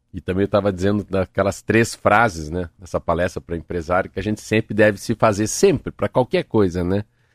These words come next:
Eu quero, eu posso, eu devo. E,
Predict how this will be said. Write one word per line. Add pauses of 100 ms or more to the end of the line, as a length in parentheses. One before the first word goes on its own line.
(180)
Eu
quero,
eu
posso,
eu
devo. (460)
E,